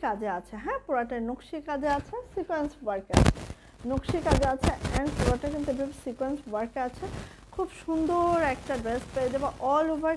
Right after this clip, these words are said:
কাজটা এরকম করে হবে। এটা যাচ্ছে আমাদের লোয়ার প্যানেলটা, just এরকম করে হবে। দেখো অনেক সুন্দর একটা ড্রেস দেখতে পাচ্ছ, মাশাআল্লাহ একটা ড্রেস পাবা। এটা একদম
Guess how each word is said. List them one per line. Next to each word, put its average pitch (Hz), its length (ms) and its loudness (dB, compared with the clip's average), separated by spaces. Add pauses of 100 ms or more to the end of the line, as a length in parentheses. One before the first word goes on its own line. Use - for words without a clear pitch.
কাজটা 233 300 -4
এরকম 233 240 -6 (100)
করে 254 200 0
হবে। 269 220 -2
এটা 254 220 -6
যাচ্ছে 208 280 -8
আমাদের 226 200 -4 (100)
লোয়ার 254 300 0
প্যানেলটা, 302 420 -2 (560)
just 294 400 6 (100)
এরকম 262 240 -2 (100)
করে 247 200 0
হবে। 202 240 -4
দেখো 214 160 -6 (160)
অনেক 381 420 0 (120)
সুন্দর 269 300 2
একটা 254 220 2
ড্রেস 208 240 0
দেখতে 285 260 0
পাচ্ছ, 381 160 -2 (200)
মাশাআল্লাহ 277 500 0
একটা 294 220 -6
ড্রেস 285 200 0 (100)
পাবা। 285 180 0 (120)
এটা 349 160 2 (680)
একদম 311 200 2